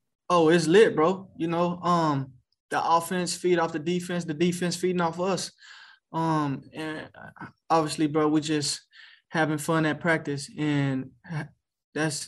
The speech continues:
that's part of the game, bro. You gotta have fun. You gotta love what you're doing, and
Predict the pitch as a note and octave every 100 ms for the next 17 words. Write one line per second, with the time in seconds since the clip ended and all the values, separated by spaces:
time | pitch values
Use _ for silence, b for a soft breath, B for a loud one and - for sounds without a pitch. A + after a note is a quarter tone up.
0 | B2+ D#3 D3 - E3 D3 C#3+ D3 D#3 D3+
1 | C#3+ C#3+ C#3+ C#3 - C#3+ C#3 C#3+ D3+ C#3+
2 | C#3 D3+ D3 C#3+ C#3 C#3 C#3 C#3 C#3 C#3
3 | C#3+ C#3 C#3+ D3 C#3+ C#3 C3+ C3+